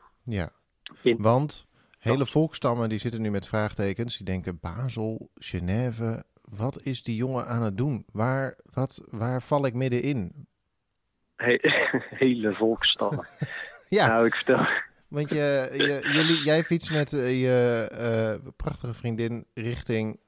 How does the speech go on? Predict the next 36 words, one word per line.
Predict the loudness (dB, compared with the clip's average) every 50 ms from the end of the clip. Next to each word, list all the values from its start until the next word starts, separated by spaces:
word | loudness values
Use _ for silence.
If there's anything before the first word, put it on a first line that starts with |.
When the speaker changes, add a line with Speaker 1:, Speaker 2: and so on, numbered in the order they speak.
| _ _ _ _ _ _ _ _
Speaker 1:
je | -4 -2 -2
bent | 0 -2 -2 -4
begonnen | -6 -2 0 2 2 2 2
in | 2
Rotterdam | 0 0 -2 0 0 2 2 2 0 -2 -8 _ _ _ _ _
en | -4 -2 -2 -2 -2 -4 -4
je | -4 -4 -4
fietst | -4 -2 -2 -2 -2 -2 -4 -8 -8 -10 -12 -16 -16 -12
naar | -6 -2 0 0 2 0 -2 -4 -6 _ _ _
Genève. | -8 -4 -2 0 2 2 2 0 -2 -4 -8 -10 -14 -16 _ _ _ _ _ _ _ _ _ _ _ _ _ _ _ _ _ _ _ _ _
Speaker 2:
Ja. | 2 2 2 2 0 -4 _ _ _
Speaker 1:
Dat | -2 -2 0
is | 0 -2
een | -2 -4
g-, | -6 -6 -8 -6
Speaker 2:
Ja. | -2 -2 -2
Speaker 1:
slordige | 0 2 2 2 4 2 2 0
negenhonderd | 0 2 2 0 0 -2 -2 -2 -2 -2 0
Speaker 2:
Nou | 2 2
ja, | 4
Speaker 1:
kilometer, | 4 4 4 4 2 0
wist | 0 0 0
je | 0 2
mij | 4 4
Speaker 2:
we | 4
Speaker 1:
te | 4 2
vertellen? | 0 -2 0 0 0 0 -2 -6 -10 _ _ _ _ _ _ -20 -20 -20 _ _ _ _ _ _
Speaker 2:
We | _ 2
hebben, | 4 6 6 8 8 8 8 8 6 6 4 2 0 _ _ _ _
ja, | 2 4 4 4 2
we | 2
fietsen | 0 0 0 2 4 4 6 6 6 6 6 4 2 -2 _ _ _ _
nu. | 2 4 6 8 8 6 4 2 -2 _ _ _ _ _ _ _ _ _ _ _ _
We | 0 2
hebben | 4 4 4 4
gefietst, | 2 4 4 4 4 4 2 -4 -10